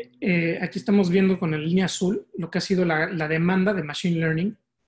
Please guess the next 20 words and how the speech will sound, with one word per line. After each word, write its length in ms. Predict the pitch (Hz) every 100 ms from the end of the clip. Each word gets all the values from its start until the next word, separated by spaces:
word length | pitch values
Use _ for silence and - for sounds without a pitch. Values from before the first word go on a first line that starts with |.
| _
en 160 | 185 156
el 100 | 156
mundo. 420 | 156 151 135 - _ _ _ _ _ _ _ _ _ -
La 100 | 165
línea 240 | 170 175
naranja 600 | 165 156 165 - - - _ _ _ _ _ _ _ _
permite 420 | 175 165 170 170
ver 140 | 165 165
la 100 | 156
gran, 240 | 170 -
la 100 | 170
cantidad 360 | 151 175 165 175
de 80 |
ci-, 300 | 175 202 - -
científicos 560 | - 160 170 190 175
de 60 | 165
datos 560 | 165 165 233 - - _ _ _ _ _ _ _ _ _ _ _ _ _ _ -
en 100 | 147
el 100 | 147
mundo. 260 | 165 160